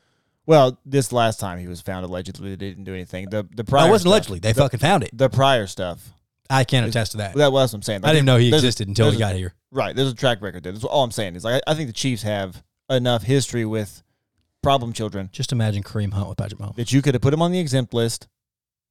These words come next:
Speaker 1: figured it all out, suspended him for
Speaker 2: There's a
Speaker 1: fucking
Speaker 2: reason the Texans didn't cut Deshaun Watson as soon as it happened.
Speaker 1: Suspend it. Well, they didn't 'cause they needed something in return. Because they, they have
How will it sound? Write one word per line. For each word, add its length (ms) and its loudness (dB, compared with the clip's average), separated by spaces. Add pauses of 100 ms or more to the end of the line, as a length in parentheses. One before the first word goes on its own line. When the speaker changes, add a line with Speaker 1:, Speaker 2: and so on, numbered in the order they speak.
(200)
Speaker 1:
figured 220 2
it 40 4
all 180 6
out, 320 0
suspended 500 0
him 300 -4
for 80 4
Speaker 2:
There's 120 6
a 40 6
Speaker 1:
fucking 80 6
Speaker 2:
reason 200 4
the 60 4
Texans 340 2
didn't 180 0
cut 140 6
Deshaun 220 4
Watson 240 6
as 80 4
soon 80 6
as 100 6
it 60 8
happened. 340 4 (160)
Speaker 1:
Suspend 440 -2
it. 60 -4
Well, 120 -4
they 160 0
didn't 240 -6
'cause 80 -6
they 80 -2
needed 180 -8
something 200 -8
in 60 -14
return. 200 -18 (1000)
Because 260 -10
they, 160 -4
they 160 -2
have 180 -8